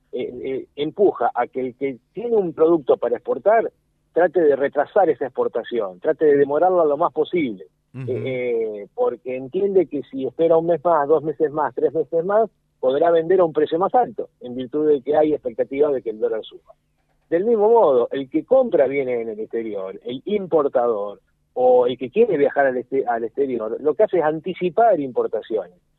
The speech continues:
Speaker 1: Busca comprar todo lo que pueda a este valor del dólar porque entiende que de acá a un tiempo va a ser más alto. Entonces
Speaker 2: Claro.
Speaker 1: tiene que anticiparse y evitar esa suba.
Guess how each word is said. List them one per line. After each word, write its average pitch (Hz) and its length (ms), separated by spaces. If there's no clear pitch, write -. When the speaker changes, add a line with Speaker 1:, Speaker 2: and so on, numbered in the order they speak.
Speaker 1:
Busca 185 300
comprar 165 440
todo 226 180
lo 196 120
que 165 120
pueda 165 500
a 143 140
este 151 160
valor 160 280
del 180 180
dólar 196 420
porque 151 260
entiende 180 500
que 165 360
de 135 100
acá 151 140
a 165 40
un 165 60
tiempo 180 240
va 156 100
a - 40
ser 143 140
más 185 120
alto. 247 320
Entonces 120 360
Speaker 2:
Claro. 98 140
Speaker 1:
tiene 139 260
que 131 100
anticiparse 139 720
y 135 80
evitar 123 340
esa 117 220
suba. 101 340